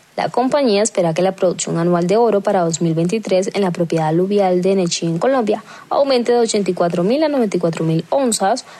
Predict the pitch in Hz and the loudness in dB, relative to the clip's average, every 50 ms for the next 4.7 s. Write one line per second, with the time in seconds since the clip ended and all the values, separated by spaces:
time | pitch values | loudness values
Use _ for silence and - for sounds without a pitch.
0 | - - - 294 277 269 262 240 220 220 247 247 240 - 202 185 175 175 208 262 | -10 -4 -2 0 0 2 2 0 0 2 2 0 0 2 2 2 2 2 2 2
1 | 330 320 - 254 214 190 185 - 143 - - 160 170 - 247 220 196 185 196 208 | 2 0 0 -2 0 0 -2 -4 -6 -4 -4 -4 -2 0 0 0 0 0 0 -2
2 | 202 - 311 311 320 311 - - 180 170 160 - - 170 175 175 170 165 160 156 | -2 -2 -2 0 -2 -2 -2 -2 -4 -4 -4 -2 -2 0 0 0 0 0 0 0
3 | 151 156 160 160 170 165 156 139 - - - 151 - - 170 170 - 180 160 160 | -2 -2 -2 -2 -2 -2 -2 -2 -4 -6 -8 -6 -6 -6 -6 -6 -4 -6 -6 -6
4 | 156 - - - - - 131 - - - - - - - | -6 -8 -8 -6 -4 -4 -4 -4 -4 -6 -6 -6 -6 -6